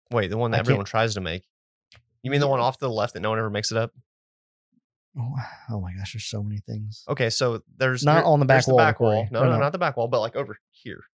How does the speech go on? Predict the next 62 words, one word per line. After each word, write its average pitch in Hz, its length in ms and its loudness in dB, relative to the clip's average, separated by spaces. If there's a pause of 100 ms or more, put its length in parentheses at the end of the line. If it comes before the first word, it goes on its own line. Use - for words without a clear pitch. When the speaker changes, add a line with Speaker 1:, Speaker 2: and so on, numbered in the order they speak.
(160)
Speaker 1:
It's, - 80 -8
like, 120 160 0
to 147 120 -2
your 113 120 -4
right 117 260 2
and 127 80 -8
a 113 40 -2
little 113 140 -2
bit - 120 -8
to - 100 -6
the 110 80 -10
side. 101 300 -2
There's 104 180 -4
a 101 60 -8
climb 101 320 -6
that 104 140 -4 (420)
just 135 240 -4 (240)
there. 92 260 -4
Everyone 123 380 0
gets, 104 400 -6
spends, 117 340 -4
like, 104 120 -4
an 101 80 -6
hour 98 240 -4
trying 90 180 -8
to 92 60 -10
get 85 100 -10
up 85 120 -10
that - 140 -18
thing, - 200 -14 (180)
but 92 80 -4
no 95 80 -2
one 92 100 -4
ever 85 140 -10
makes - 220 -14
it - 60 -20
up. - 100 -14
Speaker 2:
I 123 40 -4
don't 117 140 0
think 107 140 -2
it's - 80 -8
the - 80 -8
one. - 200 -8
Speaker 1:
That's 101 160 -6
not 104 140 -2
the 101 60 -12
one? 117 240 -8 (200)
Speaker 2:
No. 101 280 -6 (120)
Speaker 1:
Okay. - 220 -8 (560)
Speaker 2:
So 151 160 4
over 135 140 4
by 131 120 6
the 123 80 0
pond, 123 360 0 (560)
there's 131 160 4
the 131 60 2
one 127 120 0
that 123 80 2
I 123 100 6
just 117 220 0 (160)
walk 120 300 2
up 120 160 2